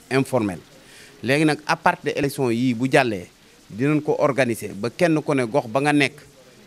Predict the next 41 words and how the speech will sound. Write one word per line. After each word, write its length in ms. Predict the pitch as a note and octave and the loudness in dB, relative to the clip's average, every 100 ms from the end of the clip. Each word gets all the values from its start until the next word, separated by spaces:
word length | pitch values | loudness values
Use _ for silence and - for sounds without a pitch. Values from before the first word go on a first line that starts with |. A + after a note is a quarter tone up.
| - | -10
ñu 200 | G#2+ B2 - | -6 -4 0
organiser 460 | D#3 C#3+ C3 A#2+ | 2 4 2 0
la 100 | G#2+ | -2
ba 140 | G#2+ C3 | -2 0
lépp 260 | D3 F#3+ - | 2 0 0
luy 160 | D#3+ | -2
duggati 320 | D3 C3+ B2 B2 | 0 0 -2 0
muy 200 | B2+ B2 | -2 0
ceebu 260 | C#3+ B2+ | 0 2
màggal, 340 | B2 A#2 G2+ E2+ - - - - - | 2 0 0 -6 -10 -20 -20 -20 -6
muy 200 | A#2 B2+ | -2 -2
financement 600 | - D3+ C#3+ B2 B2+ A2+ | 0 2 2 2 0 0
yi, 120 | G#2+ | -2
muy 260 | F#2+ A#2 B2 | -2 -2 -2
der 320 | G#2+ C#3 B2+ G2+ | 2 2 2 0
bi, 140 | F#2 G#2 B2+ D3+ | -10 -8 -4 2
lépp 280 | G#3+ A3 C#3+ | 2 2 -4
dinañ 300 | C#3 C#3 C3 | -2 -2 -2
fexe 220 | B2+ A#2+ | -4 -4
ba 100 | A#2+ | -4
nga 120 | A#2+ | -6
xam 160 | B2 A#2 | -4 -4
ne 100 | A2 | -4
dina 220 | G#2+ A2 - | -4 -6 -6
àgg 240 | A2+ G#2+ | -6 -6
ci 180 | - A#2+ - - - - A2 | -8 -10 -10 -20 -20 -16 -4
jigéeni 340 | C3+ D3 C3+ | 4 6 6
lawbe 260 | A#2+ A2+ G#2+ | 4 2 2
yi, 100 | A2+ | -2
dina 280 | G#2+ A#2 A#2 | -2 -4 -2
àgg 140 | A#2 G#2 | -2 -4
ci 280 | G2+ G2 G#2+ | -10 -8 0
jeune 200 | B2+ A#2 | 2 4
lawbe 260 | A2+ G2 | 2 0
yi, 160 | G2+ A#2+ - - - | -2 -6 -10 -20 -8
dina 180 | A2 A#2+ | -2 -2
àgg 240 | - A#2 G#2 | 0 -4 -4
ci 140 | A2+ | -8
magu 260 | G#2 G#2+ G#2 | -6 -4 -2
lawbe 260 | F#2+ F2+ | -2 -2
yi. 100 | E2+ | -6